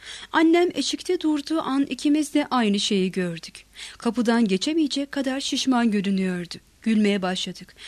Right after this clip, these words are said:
Kendimizi tutamıyorduk. Annemi şişman, iyi niyetli ve saçına kemik takmış bir ejderha olarak gördüm. Güldük. Annem de neşeyle bizimle birlikte güldü.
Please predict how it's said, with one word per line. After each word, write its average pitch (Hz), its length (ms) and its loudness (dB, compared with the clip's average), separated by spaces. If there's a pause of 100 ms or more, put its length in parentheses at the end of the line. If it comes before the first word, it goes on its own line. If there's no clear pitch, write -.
(120)
Kendimizi 349 500 2
tutamıyorduk. 220 880 0 (480)
Annemi 330 400 4
şişman, 285 640 2
iyi 240 260 0
niyetli 202 540 -2 (220)
ve 294 80 2
saçına 302 420 2
kemik 254 360 -2
takmış 277 440 0
bir 294 60 0
ejderha 226 560 2
olarak 196 360 0
gördüm. 185 420 -4 (320)
Güldük. 254 480 -4 (500)
Annem 330 400 4
de 294 140 6
neşeyle 262 540 2
bizimle 233 400 2
birlikte 202 360 0
güldü. 185 440 -4